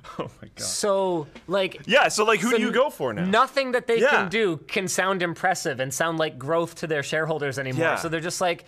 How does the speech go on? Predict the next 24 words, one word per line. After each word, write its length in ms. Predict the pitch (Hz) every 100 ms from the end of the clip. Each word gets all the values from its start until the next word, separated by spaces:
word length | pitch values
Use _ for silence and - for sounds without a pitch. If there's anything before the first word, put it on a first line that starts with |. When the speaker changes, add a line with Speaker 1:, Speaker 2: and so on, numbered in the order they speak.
| -
Speaker 1:
'Cause 120 | 147
just 140 | 160 147
have 280 | 147 147
everyone. 360 | 147 139 107 90
Speaker 2:
"We're 100 | 202
doing 360 | 160 277 247 170
great. 440 | 208 190 143 -
We're 140 | 185 175
just, 220 | 185 160
like, 240 | 185 185 -
we 300 | 180 175 170
can't 260 | 214 202 165
talk 260 | 175 175
about 240 | 190 175 151
it 100 | 143
anymore, 380 | 139 139 135 131
though, 140 | 131
because, 460 | 139 170 151 131 - - -
like, 200 | 156 160
a 80 | 160
point 440 | - 202 208 190
one 300 | 175 175 185
percent 520 | - 170 - 175 160 151
improvement, 600 | 143 202 208 156 127